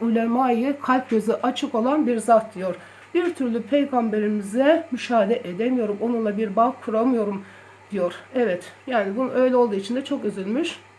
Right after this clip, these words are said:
Ne zaman olmuş bu? Bin dokuz yüz on beş yılında. Türbedar hayret ve şaşkınlık içerisinde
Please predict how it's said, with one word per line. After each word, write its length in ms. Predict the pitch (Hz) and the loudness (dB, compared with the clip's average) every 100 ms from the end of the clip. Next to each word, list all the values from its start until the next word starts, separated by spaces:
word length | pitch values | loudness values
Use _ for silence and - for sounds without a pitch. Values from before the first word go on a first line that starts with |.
| - - - - - - - | -20 -20 -20 -20 -20 -20 -8
Ne 140 | 214 233 | -4 0
zaman 280 | 262 226 | 0 2
olmuş 280 | 208 208 202 | 2 2 0
bu? 200 | 285 220 | -4 -2
Bin 140 | 208 208 | -4 -4
dokuz 240 | 208 220 | -4 -4
yüz 100 | 233 - | -6 -4
on 220 | 202 196 | -4 -2
beş 200 | 175 - | -4 -6
yılında. 280 | 175 156 151 156 - - - - - | -8 -8 -8 -8 -10 -12 -16 -20 -12
Türbedar 600 | - 403 403 381 277 302 - | 0 2 4 4 2 0 -4
hayret 640 | - 262 277 294 349 349 | -4 0 2 2 0 0
ve 100 | 247 | 0
şaşkınlık 640 | 247 254 269 - 294 220 - | 0 -2 -2 -2 -2 -2 -4
içerisinde 840 | - 311 262 - 214 185 208 247 | -6 -4 -4 -4 -4 2 2 0